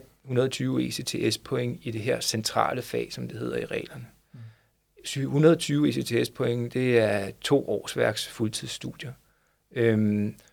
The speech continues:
Speaker 1: så det er det, man skal have. Så skal man også, øh, og det er vigtigt at nævne, at det er ikke bare hvilket som helst hundrede og tyve E C T S-point. Det skal altså også være, øh, studier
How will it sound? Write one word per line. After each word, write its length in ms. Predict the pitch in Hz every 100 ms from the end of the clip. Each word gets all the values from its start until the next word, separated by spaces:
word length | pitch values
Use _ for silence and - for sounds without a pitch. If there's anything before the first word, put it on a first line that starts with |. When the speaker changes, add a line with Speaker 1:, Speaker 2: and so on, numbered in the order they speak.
| -
Speaker 1:
så 140 | -
det 120 | 139
er 40 | 165
det, 180 | 160 156
man 120 | 160
skal 160 | -
have. 260 | - 120 123 - _ _ _
Så 140 | - 147
skal 180 | -
man 140 | 156 151
også, 360 | 127 135 165 139 - _ _ _ _ -
øh, 340 | 120 110 104
og 80 | 101
det 100 | 123
er 40 | 123
vigtigt 320 | 135 135 139
at 60 |
nævne, 380 | 117 117 131 -
at 120 | 117
det 100 | 123
er 40 | 123
ikke 140 | 143
bare 200 | 123 123
hvilket 280 | 120 135 170
som 120 | 131
helst 260 | 113 135 -
hundrede 220 | 131 123
og 60 | 123
tyve 360 | 123 120 117
E 40 | 113
C 120 | 147
T 240 | - 117
S-point. 340 | - 120 117 117
Det 80 |
skal 140 | 113 120
altså 240 | 123 -
også 240 | 120 117 -
være, 220 | 131 127 - _ _ _ _ _
øh, 300 | 113 113 110 98 87 - -
studier 560 | - 170 165 - 147